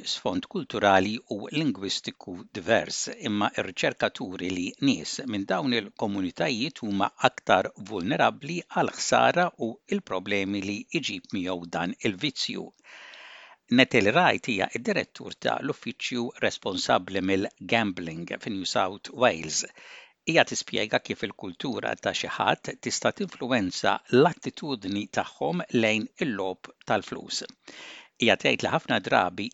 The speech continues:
il-mistħija u l-istigma iwasslu biex dawk minn komunitajiet lingwistikament u kulturalment diversi ma ifittxux l-għajnuna li ikollhom bżonn.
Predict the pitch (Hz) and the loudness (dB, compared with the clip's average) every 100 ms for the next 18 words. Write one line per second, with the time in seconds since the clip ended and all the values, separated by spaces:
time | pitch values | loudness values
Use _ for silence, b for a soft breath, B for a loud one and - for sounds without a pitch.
0 | - 170 143 - 113 - - 156 98 95 | -2 0 0 -2 -6 -6 -6 -6 -2 -2
1 | 98 - 104 - - 98 - - - 87 | -2 -4 -6 -4 -2 -2 -2 -2 -4 -2
2 | 90 135 - 113 110 - 135 170 110 101 | -2 -2 -2 -2 0 -2 -6 -6 -4 -6
3 | - b b b b - 110 120 110 139 | -6 b b b b 0 6 6 6 -2
4 | - 156 147 - 135 131 123 - 147 208 | -4 0 0 2 2 2 0 0 -2 0
5 | 101 76 - - 117 104 98 101 - - | -2 -2 -8 -2 0 0 -2 -6 -6 -2
6 | 104 151 104 92 120 104 117 - 113 - | 2 2 0 -2 -6 -6 -8 -4 -4 -2
7 | 104 98 107 127 95 101 - 151 104 117 | 0 2 4 2 0 -4 -6 -2 0 0
8 | - 156 127 127 - 170 123 - 104 95 | 0 0 2 2 0 -6 -8 -8 -8 -8
9 | - - 151 156 98 95 95 95 92 196 | -8 -2 4 4 4 0 -2 -2 -2 -6
10 | - 101 92 95 - 101 80 | -6 -4 -4 -2 -2 -2 -4